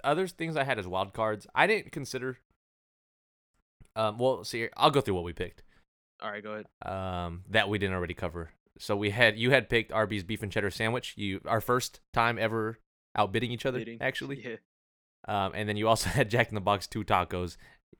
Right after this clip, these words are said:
Speaker 1: You're an actual clown for that. We might have to
Speaker 2: Those are
Speaker 1: start
Speaker 2: good.
Speaker 1: giving actual clown of the week or actual clown of the episode awards <laughs> because
Speaker 2: <laughs>
Speaker 1: that, that's, nah,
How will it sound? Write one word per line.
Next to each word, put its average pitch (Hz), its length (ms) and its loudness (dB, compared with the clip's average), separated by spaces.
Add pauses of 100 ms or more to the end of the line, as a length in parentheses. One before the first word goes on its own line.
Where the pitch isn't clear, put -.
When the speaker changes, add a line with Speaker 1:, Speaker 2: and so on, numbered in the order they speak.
(120)
Speaker 1:
You're 127 260 4
an 120 60 6
actual 101 260 4
clown 92 220 -2
for 87 120 -8
that. 85 240 -4 (640)
We 156 100 6
might 190 120 8
have 170 120 4
to 156 60 -2
Speaker 2:
Those 147 60 2
are - 20 4
Speaker 1:
start 143 140 6
Speaker 2:
good. 123 40 -2
Speaker 1:
giving 135 260 4
actual 131 340 8
clown 117 280 0
of 107 60 -2
the 101 80 2
week 101 320 -8 (260)
or 127 80 4
actual 156 280 8
clown 139 220 4
of 117 80 0
the 131 80 4
episode 110 400 -2
awards 117 540 -2 (260)
<laughs> - 260 -20
because 135 460 0 (560)
Speaker 2:
<laughs> - 560 -20
Speaker 1:
that, 131 380 6
that's, 143 240 2 (1120)
nah, 95 320 0